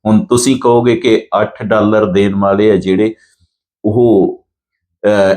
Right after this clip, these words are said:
ਇੰਪਲਾਇਰ ਨੇ। ਨਹੀਂ, ਇੰਪਲਾਇਰ ਨਹੀਂ ਹੈ, ਉਹ ਵਿੱਚ ਪਏ ਹੋਏ ਉਹ ਏਜੰਟ ਹੈ, ਜਿਹੜੇ ਏਜੰਟ ਇੰਪਲਾਇਰ ਨੂੰ ਇੰਪਲਾਈਜ਼ ਪ੍ਰੋਵਾਈਡ ਕਰਾਉਂਦੇ ਹੈ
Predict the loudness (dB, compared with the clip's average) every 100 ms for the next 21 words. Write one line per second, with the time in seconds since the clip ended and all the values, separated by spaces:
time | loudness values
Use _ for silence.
0 | 0 -2 -2 -2 0 0 0 -2 -2 -2
1 | 0 0 -2 -2 -4 -2 0 2 0 0
2 | -2 -2 -4 -8 -18 _ _ _ -2 0
3 | -2 -2 -2 -2 -6 -10 -10 -4 0 2
4 | 2 0 0 0 -2 -2 0 0 0 -2
5 | 0 -2 -2 -6 -2 0 0 -6 _ _
6 | -14 -4 0 2 2 0 0 -2 0 0
7 | -2 -6 _ _ _ _ -2 -2 -2 -2
8 | 0 2 2 0 0 -2 -2 -2 -2 -4
9 | -4 -2 2 2 2 -2 -6 -4 -2 0
10 | 0 0 -2 -4 -2 -2 0 0 2 2